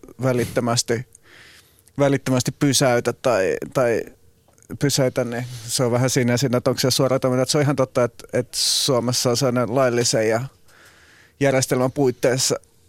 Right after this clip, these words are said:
tapahtuvan toiminnan perinne, että sitä ei monet ihmiset ole valmiit hyväksymään, mutta toisaalta niin puhutaan talonvaltauksesta, että mä nähnyt toisenkin kyselyn, jonka mukaan puolet ihmisistä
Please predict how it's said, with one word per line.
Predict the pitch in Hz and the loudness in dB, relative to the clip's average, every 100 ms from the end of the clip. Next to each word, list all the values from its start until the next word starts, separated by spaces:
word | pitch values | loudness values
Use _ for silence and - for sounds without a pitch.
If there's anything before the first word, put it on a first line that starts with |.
| _ | _
tapahtuvan | 135 117 120 - 113 123 | -2 0 -4 -2 -2 0
toiminnan | 131 113 107 127 | 0 -2 -2 0
perinne, | 131 127 113 113 | 0 0 -2 -2
että | 113 | 0
sitä | 135 - 117 98 | -2 0 0 2
ei | 110 98 85 - - _ _ - | 2 0 -4 -8 -20 _ _ -4
monet | 135 127 - | -2 -2 -2
ihmiset | 131 143 135 147 - - - - - | 0 0 0 -2 -6 -12 -14 -12 -2
ole | 143 | 2
valmiit | 147 143 139 | 2 2 2
hyväksymään, | 156 139 143 139 | 2 2 0 0
mutta | 143 147 | 0 0
toisaalta | 135 139 135 | 0 0 -2
niin | 131 135 - | -4 -6 -6
puhutaan | - 143 143 | -2 0 2
talonvaltauksesta, | 139 139 131 127 131 131 - | 2 2 2 2 0 0 -6
että | - 117 | -4 -2
mä | |
nähnyt | 120 127 | 0 0
toisenkin | - 120 120 117 | 0 0 -2 -4
kyselyn, | 120 123 117 | -4 -2 0
jonka | 113 104 | -2 -4
mukaan | 101 113 | -2 -2
puolet | - 107 104 - | 0 0 -2 -2
ihmisistä | 95 113 113 113 - | -4 -4 -4 -6 -6